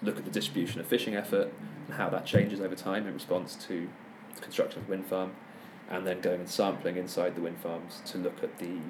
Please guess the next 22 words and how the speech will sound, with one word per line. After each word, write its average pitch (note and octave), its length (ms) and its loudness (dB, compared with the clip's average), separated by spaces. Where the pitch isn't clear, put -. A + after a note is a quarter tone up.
fish - 200 6
populations F#2 840 0
and F#2 100 -4
the E2+ 60 -6
populations - 460 -2
of E2 80 2
animals F2+ 240 -2
that F2+ 120 -4
live F2 200 0
in F#2 360 -2
and F2 240 -6
on F#2 180 2
the - 60 -10
seabed G2+ 420 4
to - 60 -12
see F#2 140 0
how F2 100 0
they've E2 180 0
responded. - 420 -2
And G2 140 0
that A2 240 8
all G#2+ 300 8